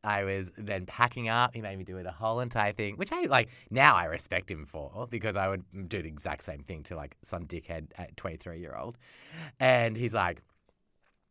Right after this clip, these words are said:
"Mate, mate, I've gotta let you go.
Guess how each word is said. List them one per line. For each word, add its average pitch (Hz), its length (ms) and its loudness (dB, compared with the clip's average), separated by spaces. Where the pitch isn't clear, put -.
"Mate, 67 380 -14
mate, - 320 -14
I've - 140 -18
gotta 98 180 -2
let 117 160 0
you 67 80 -8
go. 190 300 -6